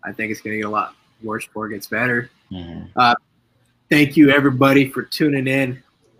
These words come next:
Speaker 1: Uh, great week here this week on Black Friday. Thanks for tuning in. If you guys are interested in sponsoring an episode, please reach out to either me,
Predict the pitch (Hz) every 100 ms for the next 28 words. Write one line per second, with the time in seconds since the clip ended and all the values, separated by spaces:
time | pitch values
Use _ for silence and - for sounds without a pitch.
0 | - 113 107 - _ - 147 139 131 135
1 | 131 - 131 123 120 135 120 117 117 117
2 | - 131 127 120 123 - 120 135 123 135
3 | 131 127 - - 139 147 160 160 156 156
4 | - 156 131 - 151 151 165 131 131 160
5 | 170 175 165 160 _ _ - - - 170
6 | 147 160 147 160 147 143 143 147 135 123
7 | 139 147 143